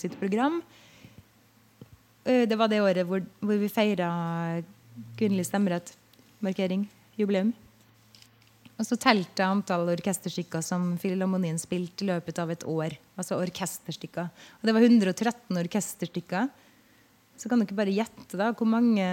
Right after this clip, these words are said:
orkesterstykker av de hundre og tretten orkesterstykker tror dere var skrevet av damer?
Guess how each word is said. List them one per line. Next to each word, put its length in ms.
orkesterstykker 800
av 240
de 160
hundre 320
og 80
tretten 320
orkesterstykker 760
tror 160
dere 160
var 80
skrevet 420
av 300
damer? 420